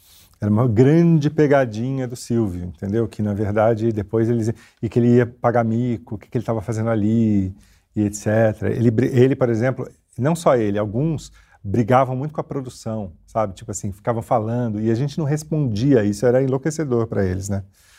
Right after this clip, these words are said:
Que num primeiro momento, é, todas as, a gente tem, existem orientações que têm que ser dadas, né, pelo alto-falante do tipo, "Dirijam-se à área externa", coisas frias, né? É,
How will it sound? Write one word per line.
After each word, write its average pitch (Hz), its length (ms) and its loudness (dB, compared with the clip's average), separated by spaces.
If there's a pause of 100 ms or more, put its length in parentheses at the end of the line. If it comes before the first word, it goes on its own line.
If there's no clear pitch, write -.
(520)
Que - 80 -4
num 131 140 4
primeiro 147 380 2
momento, 135 640 -2 (540)
é, 113 180 2
todas 170 400 0
as, 139 220 -2
a 123 200 0
gente 151 220 2
tem, 165 160 2
existem 160 340 2
orientações 131 720 0
que - 80 -20
têm 135 140 -4
que 123 60 -10
ser - 140 -4
dadas, 107 600 0
né, 107 300 -6 (260)
pelo 107 140 -4
alto-falante 110 720 -2
do 123 100 -8
tipo, 101 560 -6 (220)
"Dirijam-se 135 600 2
à 123 80 4
área 123 180 2
externa", 92 560 -6
coisas 160 260 -6
frias, 113 540 -2
né? 120 220 0 (480)
É, 101 320 -2